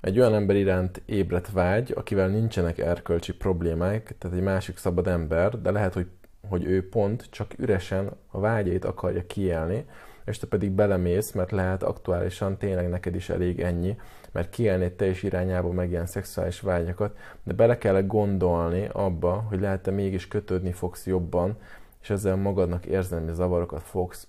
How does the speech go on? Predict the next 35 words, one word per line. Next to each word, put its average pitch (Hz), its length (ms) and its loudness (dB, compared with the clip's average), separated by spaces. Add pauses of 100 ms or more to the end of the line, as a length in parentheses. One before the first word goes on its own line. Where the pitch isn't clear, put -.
(120)
okozni. 71 840 -4 (1300)
És - 60 -14
akkor 95 120 -2
még 95 80 4
van 127 160 6
egy 104 120 2
ilyen 98 220 2
végső 101 460 0
részlete 95 500 -2
a 92 40 2
dolognak, 95 560 2
hogy, 92 480 -2
öm, 95 540 -2 (1400)
vagyis 98 220 0
inkább 151 240 6
most 107 160 -2
egy 107 100 0
kérdést 98 440 4
teszek 98 260 -4
fel 101 220 0
még 95 140 2
ezzel 90 180 4
a 90 80 2
témával 90 400 0
kapcsolatban. 98 480 -2
Tegyük 123 240 0
fel, 104 200 -2
megjelent 104 420 0
benned 92 280 0
a 90 60 2
másik 92 440 -2
ember 92 300 0
felé 92 260 0
a 90 120 2
vágy. 80 440 -2